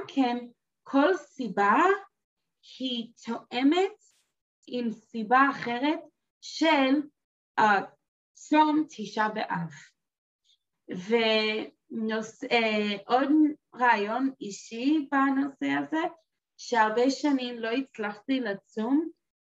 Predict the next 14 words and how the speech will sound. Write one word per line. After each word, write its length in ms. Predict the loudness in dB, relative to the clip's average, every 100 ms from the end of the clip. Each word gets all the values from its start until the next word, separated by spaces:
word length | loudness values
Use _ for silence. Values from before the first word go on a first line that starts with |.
| _
בתשעה 640 | -2 -2 -6 -12 -4 -4
באב, 480 | -4 -4 0 0 0 -4 _ _ _ _ _ _
אמ, 420 | 2 2 0 -4 -8 _
מפני 680 | -4 -4 -4 -8 -6 -4 -6 -8
כל 100 | -8
מיני 520 | -6 -6 -6 -6 -8
סיבות, 600 | -12 _ -10 -6 -6 -6 -10 _ _ _ _ _
והשנה 920 | -4 0 2 0 -2 -2 -4 0 -2
סוף 220 | -2 -6
סוף, 440 | -4 -4 -4 -6 -6
אה, 300 | -4 -4 -6 -10 _ _ _ -6
היה 340 | 0 4 4
לי 240 | 2 2
היכולת, 800 | 0 0 -4 -2 -2 -2 -6 -12